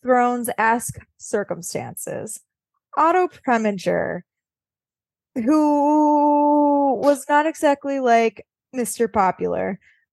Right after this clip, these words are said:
ended up there and was a producer on this film. Zanuck was no fan of Otto Preminger, but they were kind of stuck together. And Mamoulian and Preminger were also very distanced,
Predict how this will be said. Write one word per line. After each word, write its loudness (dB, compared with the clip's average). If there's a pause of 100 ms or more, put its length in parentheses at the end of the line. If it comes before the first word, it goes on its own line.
ended 0
up 2
there 2
and -2
was -4
a -2
producer 2
on -2
this -6
film. -8 (760)
Zanuck 0
was 0 (280)
no 2
fan 0
of 0
Otto 2
Preminger, -10 (480)
but 0
they 2
were -2
kind -2
of -4
stuck -8
together. -14 (400)
And 0
Mamoulian 2
and -6
Preminger 2
were 0
also 2
very 0
distanced, -6